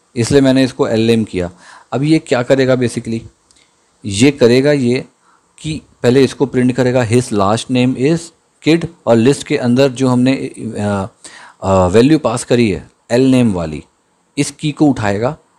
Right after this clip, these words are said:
और एक इस की को उठा के यहाँ पे लिख के ये कर देगा, his last name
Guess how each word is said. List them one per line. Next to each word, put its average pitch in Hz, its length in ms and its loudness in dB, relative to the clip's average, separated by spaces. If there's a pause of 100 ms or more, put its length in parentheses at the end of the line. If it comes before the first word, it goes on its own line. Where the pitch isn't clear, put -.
(160)
और 113 220 -4
एक 160 320 -4
इस 147 140 -2
की 139 220 -4
को 139 120 0
उठा 117 220 0
के 127 140 -2
यहाँ 107 240 2
पे 117 120 -2
लिख 104 180 -2
के 151 160 -4
ये 135 160 0
कर 113 200 0
देगा, 120 340 2
his 131 280 -2
last 101 480 -2
name 113 260 -2